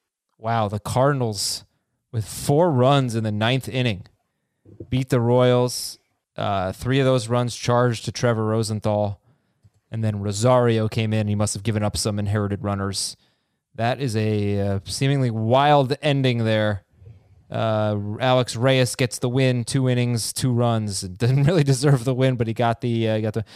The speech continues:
wow. Okay, so, and then, uh, we're gonna talk about some fringy starting pitchers. Uh, F-,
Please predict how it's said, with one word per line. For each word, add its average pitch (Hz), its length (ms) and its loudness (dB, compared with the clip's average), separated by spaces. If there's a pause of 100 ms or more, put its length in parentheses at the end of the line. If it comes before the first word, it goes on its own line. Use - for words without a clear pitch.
(240)
wow. 107 300 0
Okay, 123 240 0
so, 123 180 0
and 135 160 0
then, 131 220 0
uh, 123 120 2
we're 127 120 0
gonna 143 140 -2
talk 143 160 2
about 131 140 0
some 127 120 -4
fringy 135 240 -2
starting 139 320 0
pitchers. 147 560 -2 (680)
Uh, 117 460 -4
F-, - 320 -10